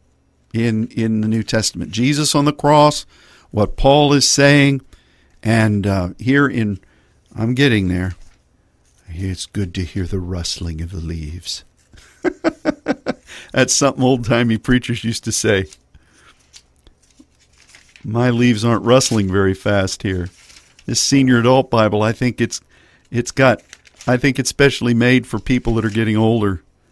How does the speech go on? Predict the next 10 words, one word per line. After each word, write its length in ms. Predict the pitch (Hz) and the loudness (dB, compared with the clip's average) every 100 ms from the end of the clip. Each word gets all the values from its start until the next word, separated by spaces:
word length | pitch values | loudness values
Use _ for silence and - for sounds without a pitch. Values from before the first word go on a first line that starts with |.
| _ _ _ | _ _ _
It's 120 | - | -4
even 240 | 113 110 | 0 2
harder 280 | 113 113 107 | 2 2 2
to 60 | 101 | -4
turn 260 | - 117 | 0 0
the 80 | 110 | 2
pages. 520 | - 113 113 92 - _ _ _ _ _ _ | 2 2 2 -4 -10 _ _ _ _ _ _
Revelation 600 | 135 147 151 151 147 139 | 2 4 6 4 2 -2
two 260 | 127 147 139 | -2 2 2
seven. 640 | - 139 123 98 90 90 | 2 2 2 2 -4 -10